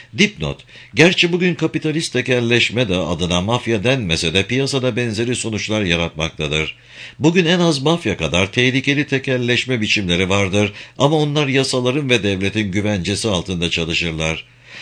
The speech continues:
Onlar karşımıza mafya gibi kaba saba tipler olarak çıkmazlar. Çoğu kez bir beyefendi gibidirler.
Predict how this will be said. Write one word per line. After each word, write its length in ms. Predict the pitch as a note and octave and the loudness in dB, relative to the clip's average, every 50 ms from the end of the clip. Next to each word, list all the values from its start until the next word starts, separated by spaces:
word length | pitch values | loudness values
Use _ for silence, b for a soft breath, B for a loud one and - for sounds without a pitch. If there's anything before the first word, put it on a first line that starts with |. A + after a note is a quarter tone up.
| B B B | B B B
Onlar 380 | A#2 D3 E3+ F3+ F#3+ G3 F3+ F3 | 2 2 4 4 4 2 2 2
karşımıza 560 | - E3+ E3+ D#3+ - - D#3+ D#3 C#3+ D#3 D3 | 2 2 4 4 2 0 0 0 0 0 0
mafya 380 | C3 C3+ D3+ D#3+ - - G2+ E2 | 2 0 0 -2 -2 -2 -2 0
gibi 280 | D#2 E2 D2+ F#2 G2 | 0 0 0 0 0
kaba 280 | - B2 B2+ A#2+ C#3+ C3+ | 0 0 0 2 0 0
saba 260 | - C3+ B2+ C3+ C3 | 0 0 0 -2 -2
tipler 320 | - B2+ - - A#2+ B2+ | -2 -6 -6 -4 -2 0
olarak 360 | B2 A#2+ A#2+ A#2 A#2+ A#2+ - - | 0 2 2 2 0 0 0 -2
çıkmazlar. 720 | - G2 - - D#2+ F2 F#2 E2+ D2 D#2 D#2 D2+ D2 B B B B B | -4 -4 -4 -2 0 0 0 0 0 0 -2 -2 -2 B B B B B
Çoğu 300 | - - F#3+ G#3+ G#3 F3+ | 0 2 4 4 4 2
kez 300 | - - E3 D#3+ C3+ G#2+ | 2 2 2 2 2 0
bir 200 | B2+ D3 C3 G#2+ | 0 0 0 0
beyefendi 580 | F#2+ A#2+ B2+ D3 D3+ - A2+ A2+ A#2 A2 A2+ F#2+ | 2 2 2 2 0 0 -2 -4 -2 -2 -2 -2
gibidirler. 720 | E2 E2 E2+ F#2 D#2+ E2 E2 D#2+ D#2 D2+ D2+ D#2 D#2 | -2 -2 -2 0 0 0 -2 -2 -2 -2 -2 -2 -2